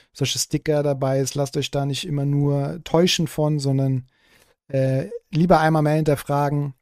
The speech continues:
Deswegen fand ich das eine, eine wichtige und gute Information. Auch da nochmal, ähm,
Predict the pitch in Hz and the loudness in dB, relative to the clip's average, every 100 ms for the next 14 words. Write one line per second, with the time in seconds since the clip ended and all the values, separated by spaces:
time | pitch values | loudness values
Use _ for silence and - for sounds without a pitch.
0 | _ 143 - 143 143 139 143 139 - 143 | _ -4 -2 -2 -2 -2 -2 -4 -4 -6
1 | - 139 135 139 135 131 135 135 160 156 | -2 -2 0 0 -2 -2 -2 0 0 0
2 | 147 139 147 175 151 139 143 135 - 139 | 2 2 0 0 -2 -2 -2 -4 -4 -4
3 | 143 131 _ - - _ - - - 139 | -4 -6 _ -20 -20 _ -10 -6 -2 -2
4 | 139 - 139 135 135 127 - _ _ _ | -2 -2 -2 0 0 -2 -8 _ _ _
5 | _ _ - 135 131 131 127 127 123 123 | _ _ -4 -2 0 2 2 2 0 -4